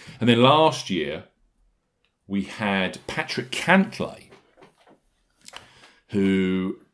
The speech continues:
uh, had won two times on the P G A Tour that season.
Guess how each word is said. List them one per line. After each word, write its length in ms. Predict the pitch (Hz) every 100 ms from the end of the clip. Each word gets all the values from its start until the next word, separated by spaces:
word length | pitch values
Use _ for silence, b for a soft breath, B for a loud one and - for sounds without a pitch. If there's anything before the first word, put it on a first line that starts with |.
| _ -
uh, 280 | 85 85 -
had 160 | 110 101
won 180 | 104
two 240 | 107 160 156
times 400 | 143 135 123 120
on 120 | 113
the 60 | 107
P 280 | - 127
G 140 | 104 104
A 40 |
Tour 240 | 95 104 95
that 240 | 95 -
season. 800 | - - 104 92 82 73 92